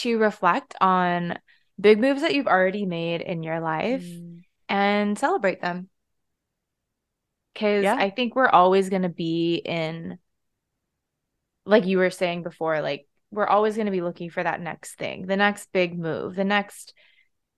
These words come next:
Speaker 1: level up, whatever you want to
Speaker 2: Mm.
Speaker 1: call it, because it's human nature to kind of wanna keep growing, and there's nothing wrong with that. And it's also really
Speaker 2: Mm-hmm.
Speaker 1: important to recognize how far you've come.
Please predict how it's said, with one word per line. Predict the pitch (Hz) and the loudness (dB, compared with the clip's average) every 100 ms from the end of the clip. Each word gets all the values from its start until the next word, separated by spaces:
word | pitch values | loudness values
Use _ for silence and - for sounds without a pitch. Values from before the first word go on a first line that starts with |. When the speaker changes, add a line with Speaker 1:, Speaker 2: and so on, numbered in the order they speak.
| - | -12
Speaker 1:
level | 190 196 208 196 196 | -2 2 2 2 0
up, | - 160 135 - | 2 2 0 2
whatever | 214 208 196 | 2 4 2
you | 190 180 175 | -2 -2 -4
want | 160 147 175 180 180 | -4 -4 -4 -8 -10
to | 175 | -10
Speaker 2:
Mm. | 170 | -10
Speaker 1:
call | 175 160 170 | -4 -2 0
it, | 170 160 | -2 -2
because | 180 180 165 | -6 -12 -14
it's | 160 - | -16 -16
human | - 170 170 | -10 -8 -4
nature | 160 165 - 170 165 | -4 -6 -4 -2 -2
to | 170 | -4
kind | - 165 | -8 -8
of | 160 _ _ _ _ _ _ _ _ _ _ _ - | -8 _ _ _ _ _ _ _ _ _ _ _ -4
wanna | 240 262 | -4 -4
keep | 320 | -6
growing, | - 320 381 220 190 | 0 0 2 0 -2
and | 185 | -2
there's | 180 185 | -2 -2
nothing | 190 202 180 | -4 -6 -4
wrong | 156 170 | -4 -2
with | 208 - | -6 -4
that. | 262 269 - | 0 0 0
And | 175 175 170 | 0 -2 -2
it's | 180 | -4
also | 170 196 | -4 -4
really | 233 185 | -2 -2
Speaker 2:
Mm-hmm. | 165 | -2
Speaker 1:
important | 165 165 | -4 -4
to | - | -4
recognize | 165 160 170 170 170 170 | -4 -4 -6 -12 -12 -10
how | 92 | -12
far | - - | -12 -14
you've | 185 - - | -12 -14 -12
come. | - - 208 | -12 -12 -14